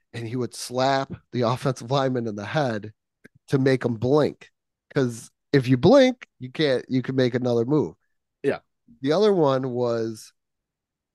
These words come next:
Speaker 1: what was his name? Oh, I'm gonna get a joke out of this one, so I'm ready for it. There's two offensive linemen.
Speaker 2: Uh-huh.
Speaker 1: Say, I'm gonna say the one I know I'm gonna get a joke out of first. Uh, Gene Upshaw and Bobby Brown.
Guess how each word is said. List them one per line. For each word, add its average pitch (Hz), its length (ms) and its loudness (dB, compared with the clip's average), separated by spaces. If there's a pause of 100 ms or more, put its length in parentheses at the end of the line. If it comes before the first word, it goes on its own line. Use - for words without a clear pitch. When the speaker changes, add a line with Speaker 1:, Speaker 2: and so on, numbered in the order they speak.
(300)
Speaker 1:
what 113 120 -8
was 113 140 -4
his 104 180 -8
name? 95 280 -8
Oh, 85 240 -12
I'm 82 160 -16
gonna 73 160 -18
get 67 120 -18
a 65 60 -20
joke 64 320 -18
out 64 140 -16
of 69 80 -16
this 71 160 -20
one, 69 160 -20
so 80 120 -18
I'm 64 80 -18
ready 69 240 -14
for 65 220 -16
it. - 60 -20 (720)
There's 110 260 -8
two 156 180 4
offensive 151 420 2
linemen. 104 400 -4 (380)
Speaker 2:
Uh-huh. 127 260 -2 (220)
Speaker 1:
Say, 107 180 -4 (140)
I'm 107 80 -8
gonna 107 140 -4
say 107 200 -4
the 95 100 -6
one 92 180 -6
I 85 80 -8
know 85 160 -10
I'm 85 80 -12
gonna 82 140 -12
get 78 120 -14
a 76 100 -14 (300)
joke 85 260 -8
out 82 120 -8
of 76 100 -12
first. 78 460 -10
Uh, 87 280 -6
Gene 143 240 4
Upshaw 110 500 2 (100)
and 101 120 -6
Bobby 101 300 0
Brown. 90 420 -4